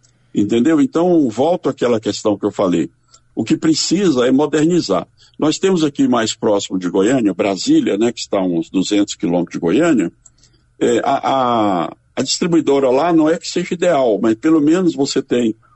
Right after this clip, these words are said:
uma boa parte da cidade, é, a, a rede é subterrânea.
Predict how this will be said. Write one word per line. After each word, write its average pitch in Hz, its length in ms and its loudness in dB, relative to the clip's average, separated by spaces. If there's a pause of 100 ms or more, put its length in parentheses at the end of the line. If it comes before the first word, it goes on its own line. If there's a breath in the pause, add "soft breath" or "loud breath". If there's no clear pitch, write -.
(120)
uma 127 160 0
boa 160 240 0
parte 107 300 -4
da 107 100 -2
cidade, 110 640 -2 (580)
é, 113 80 0
a, - 60 0
a 101 580 0
rede 151 320 0
é 147 40 2
subterrânea. 151 920 0